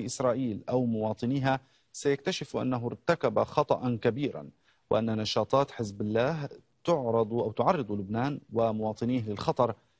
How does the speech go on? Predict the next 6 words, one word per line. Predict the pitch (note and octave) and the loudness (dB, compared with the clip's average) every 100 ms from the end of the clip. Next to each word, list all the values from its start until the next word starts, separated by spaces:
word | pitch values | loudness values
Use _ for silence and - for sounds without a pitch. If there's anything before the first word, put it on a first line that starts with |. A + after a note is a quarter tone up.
| _ - | _ -2
على | G2 A2 G2+ | 2 2 2
حد | - A2+ F#2+ G#2+ G#2 _ - | -2 -4 -2 -6 -6 _ -4
تعبيره. | G#2+ A2 - - - _ _ - - | -4 -4 -12 -16 -18 _ _ -20 -6
من | C3 | -2
جانب | D#3+ E3 C3 | 2 2 0
آخر، | A#2+ B2 - G2+ | 0 -2 -2 -4